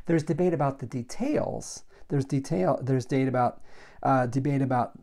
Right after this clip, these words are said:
kind of the, the, the, the exact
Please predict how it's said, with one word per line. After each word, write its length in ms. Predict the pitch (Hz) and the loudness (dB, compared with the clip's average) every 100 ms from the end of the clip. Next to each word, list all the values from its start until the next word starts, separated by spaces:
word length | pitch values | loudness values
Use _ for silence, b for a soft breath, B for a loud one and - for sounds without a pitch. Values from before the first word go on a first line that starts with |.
| - | -12
kind 180 | - 139 | -2 0
of 100 | 127 | 2
the, 180 | 123 113 | 0 -4
the, 240 | 120 127 120 | -4 -4 -4
the, 300 | 117 113 - | -4 -8 -6
the 440 | 123 127 120 117 - | -4 -4 -4 -6 -8
exact 920 | 135 117 110 147 139 139 139 - - | -8 -8 -6 -2 0 2 -2 -4 -18